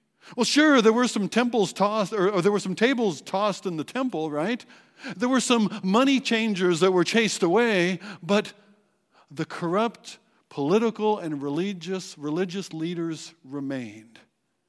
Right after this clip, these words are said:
And at the end of the day, it's Jesus the Messiah who again withdraws from Jerusalem, from the city.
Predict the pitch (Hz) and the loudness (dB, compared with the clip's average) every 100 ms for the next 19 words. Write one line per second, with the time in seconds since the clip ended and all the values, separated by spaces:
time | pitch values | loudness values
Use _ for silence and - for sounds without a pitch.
0 | _ _ - 160 185 180 180 175 214 233 | _ _ -14 -6 -6 -4 -8 -6 -4 -4
1 | 208 165 147 165 202 170 135 143 143 - | -4 -6 -6 -4 -4 -4 -4 -6 -10 -14
2 | - 160 156 - - 151 202 208 185 160 | -12 -10 -10 -14 -16 -12 -10 -8 -8 -10
3 | - 135 135 131 - - 175 196 139 98 | -14 -12 -10 -10 -10 -12 -12 -10 -12 -12
4 | - _ - 139 123 107 127 160 160 135 | -18 _ -10 -8 -6 -8 -8 -6 -8 -10
5 | - 120 120 - 107 117 156 165 131 110 | -14 -14 -14 -14 -20 -14 -12 -10 -12 -14
6 | 113 - - _ _ _ _ _ _ _ | -18 -18 -20 _ _ _ _ _ _ _
7 | _ - 135 113 113 117 - 107 92 101 | _ -14 -10 -10 -10 -12 -14 -18 -20 _
8 | _ _ _ _ _ _ _ _ _ _ | _ _ _ _ _ _ _ _ _ _
9 | _ _ - 117 104 - 110 110 | _ _ -12 -10 -10 -12 -14 -16